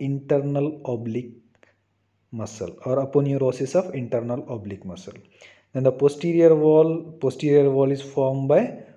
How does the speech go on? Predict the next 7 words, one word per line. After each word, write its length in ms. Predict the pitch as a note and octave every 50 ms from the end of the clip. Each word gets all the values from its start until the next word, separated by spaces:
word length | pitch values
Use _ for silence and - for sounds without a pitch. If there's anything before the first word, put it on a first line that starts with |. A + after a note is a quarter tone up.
| _ _ _ _
posterior 640 | - D3+ E3 E3 - - - F#3 F#3 F3 F#3 F3+
lamina 640 | F3 E3+ E3+ E3+ E3+ E3+ E3+ E3+ E3+ E3+ E3+ F3 G#3+
of 140 | C4 - - - - - _ _ _ _ _ _ _ _ _ _ _ _ _ _ _ _ _ _ _ -
aponeurosis 760 | C3+ C3+ C3+ - E3+ E3+ E3+ E3+ E3+ E3+ E3+ E3+ E3+ F3+ E3 -
of 140 | E3+ E3 E3
internal 640 | D#3+ D#3+ D#3+ F3 E3 E3 D#3+ D#3+ D#3+ E3+ D#3+ D3+
oblique 560 | D3+ D3+ E3 G3+ C4 - - - - - -